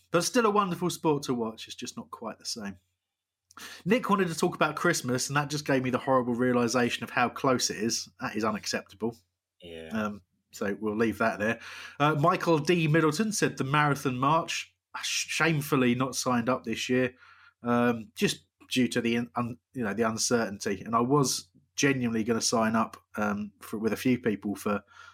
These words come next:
Speaker 1: Back of the Nest, um, a couple of weeks back,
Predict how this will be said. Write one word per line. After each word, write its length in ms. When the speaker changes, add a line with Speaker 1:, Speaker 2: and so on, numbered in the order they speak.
Speaker 1:
Back 200
of 60
the 80
Nest, 360
um, 320
a 40
couple 240
of 40
weeks 220
back, 320